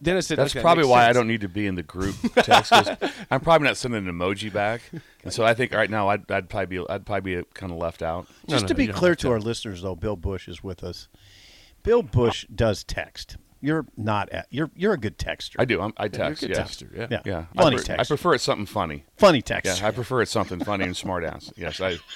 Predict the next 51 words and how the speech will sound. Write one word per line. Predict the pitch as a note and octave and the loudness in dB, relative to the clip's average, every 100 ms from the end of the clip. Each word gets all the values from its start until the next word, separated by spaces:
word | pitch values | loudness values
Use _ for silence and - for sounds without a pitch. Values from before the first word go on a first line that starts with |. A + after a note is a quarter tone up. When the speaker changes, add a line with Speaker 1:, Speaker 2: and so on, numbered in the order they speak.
| - - | -14 -10
Speaker 2:
Yeah, | E2 D#2+ | -8 -2
not, | A2+ | 0
Speaker 3:
You're | D#4+ | 2
not | E4+ E4 | 2 2
too | - G3 | -2 0
bad | C#3 A2+ G2 | 2 2 0
though | F#2 | -2
Speaker 2:
yeah, | F#2 | -2
Speaker 3:
that | F#2 G2 | -2 -4
Speaker 2:
yeah, | |
Speaker 3:
way. | F2 G2 | -4 -2
Speaker 2:
yeah, | G2 | -2
I | |
don't | A2+ | -2
wanna | A2+ F#2+ | -2 -2
do, | G2+ F#2+ | 0 0
Speaker 3:
And | F#2+ F#3 | 2 2
Speaker 2:
uh, | |
Speaker 3:
you | C4 | 6
Speaker 2:
that | |
Speaker 3:
don't | D#4 D#4 A#3 | 6 6 2
use | A3+ G3+ | -2 -2
profanity | - D#3 D#3 E3+ F#3 F2+ | -4 -2 2 2 0 -8
either. | D2+ E2+ F#2 | -10 -10 -6
Speaker 2:
No, | C#3+ C3 | 0 0
Speaker 3:
I've | E2+ | 0
noticed. | E2 - - - | -8 -12 -14 -8
Speaker 2:
that's, | B2+ - | -10 0
that's, | C#3 C3+ - | 0 0 -4
you | A#2+ | -4
know | A2+ G#2 | 0 2
why? | A2+ C3+ B2+ - | 2 -2 -8 -4
Speaker 3:
Why? | G#2+ - - | -4 -4 -6
Speaker 2:
I'm | B2 | 0
not | A#2 | 0
trying | C3 G#2 | 0 -4
to | - | -6
c-, | - _ | -18 _
compare | F2+ D3 D3 | -6 0 0
myself | G2 F#2+ F2+ | 0 -4 -8
to | E2+ | -6
this, | F2 | -6
Speaker 3:
Uh-huh. | A2+ | -6
Speaker 2:
but, | F#2 G2 | -8 -6
but | F2 | -8
when | F#2+ | -8
you | F#2 | -6
hear | C3 A2 F#2+ _ _ _ _ _ | -4 -4 -6 _ _ _ _ _
good | B2+ A2+ | -6 -4
comedians, | G#2 G#2+ A2+ F2+ F#2 | -4 -4 -2 -4 -8
they're | F#2+ F#2+ | -8 -8